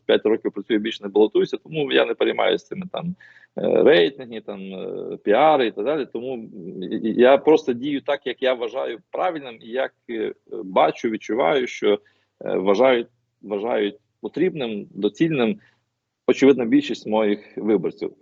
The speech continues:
Тому мене там не цікавить там потенційно, чи, чи це може викликати якийсь там ажіотаж, чи ні, там, чи резонанс, мене просто не цікавить. Якщо хтось робить це суто для, е, якогось хайпу,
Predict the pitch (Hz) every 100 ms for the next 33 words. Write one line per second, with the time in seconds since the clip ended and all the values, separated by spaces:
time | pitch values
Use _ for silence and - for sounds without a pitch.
0 | - 117 143 143 120 110 107 123 139 135
1 | 123 120 113 107 120 110 92 98 92 -
2 | - _ - 107 - 120 120 113 127 110
3 | 104 - 95 - - 107 101 101 104 107
4 | 110 98 90 101 - 90 98 101 101 143
5 | 131 - 120 196 208 240 151 - 98 95
6 | 92 101 110 151 190 156 - 107 104 110
7 | 117 - 131 - 92 - 80 65 - _
8 | - - _ - 117 - 135 175 165 -
9 | 165 151 147 - 147 - 269 214 131 127
10 | 117 107 101 98 - 95 107 104 98 101
11 | 101 - 110 - 127 104 - 92 78